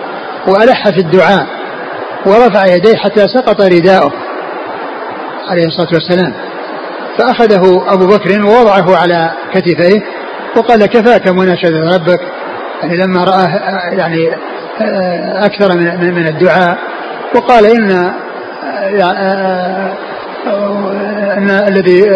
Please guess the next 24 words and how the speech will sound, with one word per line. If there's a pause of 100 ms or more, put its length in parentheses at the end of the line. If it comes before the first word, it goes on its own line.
(260)
حصل (100)
منك
يكفي، (520)
والله
عز
وجل
سينجز
لك (520)
ما
وعدك. (720)
فعند
ذلك (640)
انتهى
رسول
الله
صلى
الله
عليه
وسلم، (600)
وكان (240)
كما
في
هذا
الحديث